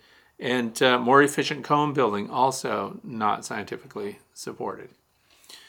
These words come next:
So here we have it. It makes no difference, but if you're leaving the bees to themselves, it's the Y position, and therefore, if you're installing a foundation, the study,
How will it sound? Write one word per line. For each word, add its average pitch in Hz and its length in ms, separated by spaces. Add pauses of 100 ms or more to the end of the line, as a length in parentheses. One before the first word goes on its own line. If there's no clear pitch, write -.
(400)
So 127 380
here 127 220
we 139 100
have 160 220
it. 214 340 (320)
It - 100
makes 113 280
no 107 120
difference, 165 600
but 113 160
if 98 100
you're 117 80
leaving 113 220
the 107 80
bees 117 260
to 117 60
themselves, 165 680
it's - 240
the 113 100
Y 127 240
position, 123 600
and 107 240
therefore, 135 680
if 104 220
you're 117 160
installing 127 580
a 120 120
foundation, 135 920 (640)
the 117 140
study, 123 680